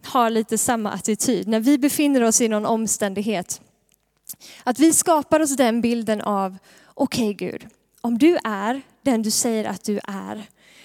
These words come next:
då är det så här du kommer visa det på. Då är det det här du kommer att göra.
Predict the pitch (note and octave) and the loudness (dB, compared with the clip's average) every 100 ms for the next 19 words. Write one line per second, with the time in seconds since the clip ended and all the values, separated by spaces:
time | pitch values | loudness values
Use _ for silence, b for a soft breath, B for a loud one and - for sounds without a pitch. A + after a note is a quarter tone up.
0 | b - D#4+ E4 C4 - A#3 - C#4+ A#3 | b 2 4 4 4 2 0 0 0 0
1 | G3+ A3 - A3 G#3+ B3 A3 - G#3+ G3+ | 0 -2 -2 -2 0 -2 -2 -4 -4 -6
2 | F#3 G#3+ - - _ _ B B B - | -8 -8 -8 -12 _ _ B B B 0
3 | D#4 F#4 C4 A#3+ A#3 A#3+ C4 A#3+ D#4 D#4 | 4 4 2 0 2 2 2 0 0 2
4 | B3+ A3+ G#3+ - G#3 F#3+ F#3 - A3+ G#3 | 4 2 2 0 -2 -2 -8 -2 0 0
5 | G#3 G3 | -2 -4